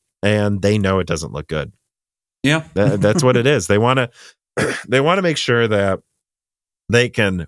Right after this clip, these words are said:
Speaker 1: firmly say they have the crown before X three D comes out, and, and they wanna make sure their best foot is put forward, as silly as it is.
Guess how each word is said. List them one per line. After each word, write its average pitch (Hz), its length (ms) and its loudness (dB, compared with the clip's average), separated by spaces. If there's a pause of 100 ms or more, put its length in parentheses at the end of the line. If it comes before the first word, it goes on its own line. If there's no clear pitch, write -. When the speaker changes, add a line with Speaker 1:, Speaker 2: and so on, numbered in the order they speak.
Speaker 1:
firmly 131 380 2
say 120 180 0
they 110 140 0
have 104 100 0
the 101 100 -2
crown 90 320 -2
before 87 280 -4
X 85 160 -4
three 87 140 -4
D 87 120 -4
comes 85 260 -6
out, 139 280 0 (560)
and, 107 200 0
and 123 140 -2
they 131 80 0
wanna 127 220 -2
make 123 140 -2
sure - 140 -4
their 113 140 0
best 104 340 -2
foot - 300 -4
is 95 220 -4
put - 240 -4
forward, 95 500 -2 (180)
as 82 460 -6
silly 98 320 -2
as 90 80 -6
it 92 80 -6
is. 85 140 -4